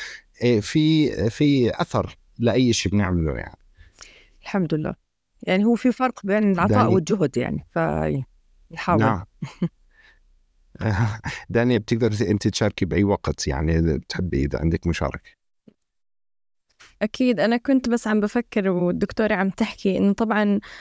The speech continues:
Speaker 3: آه، أي حدا فينا مؤمن بيعرف إنه ربنا بالنهاية هو قادر إنه ينهي هاي الحرب بنفس الثانية. بس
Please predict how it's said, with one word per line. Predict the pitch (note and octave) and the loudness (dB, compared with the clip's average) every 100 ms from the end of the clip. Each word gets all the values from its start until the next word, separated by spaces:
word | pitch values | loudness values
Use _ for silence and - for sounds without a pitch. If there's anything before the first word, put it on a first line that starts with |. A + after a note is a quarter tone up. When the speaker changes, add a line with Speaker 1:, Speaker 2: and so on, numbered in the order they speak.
| - - - | -20 -20 -4
Speaker 3:
آه، | F3+ - | -2 0
أي | D4+ | 0
حدا | - C4 A#3+ | -2 -2 -2
فينا | - B3 G3+ | 2 2 4
مؤمن | G3 A#3 G#3+ G#3 G#3+ - | 2 2 2 2 2 0
بيعرف | - G#3+ A#3+ A3+ - | -2 -2 0 -2 -2
إنه | - G#3+ G#3 G#3 G3 - | 0 2 2 2 -2 -2
ربنا | A#3+ A3+ G#3+ G3+ | -2 0 2 0
بالنهاية | G3+ G#3+ G#3 A3+ G3+ G3 G#3 | 2 2 2 2 0 0 2
هو | A3 A#3 G3+ | 2 2 0
قادر | G3 A#3+ A3 G#3 G#3+ | 0 0 0 0 0
إنه | G#3 G3+ | 2 2
ينهي | G#3 A3+ G#3 | 4 4 4
هاي | G#3 G3+ | 2 0
الحرب | - G#3 G#3+ - _ - - _ | -2 -4 -4 -12 _ -20 -20 _
بنفس | G#3+ A#3+ C4 - | 0 2 2 -2
الثانية. | A3+ - F#3 D#3 D#3+ G3 - | -4 -2 -2 0 0 -2 -2
بس | F#3+ - - | -2 -2 -8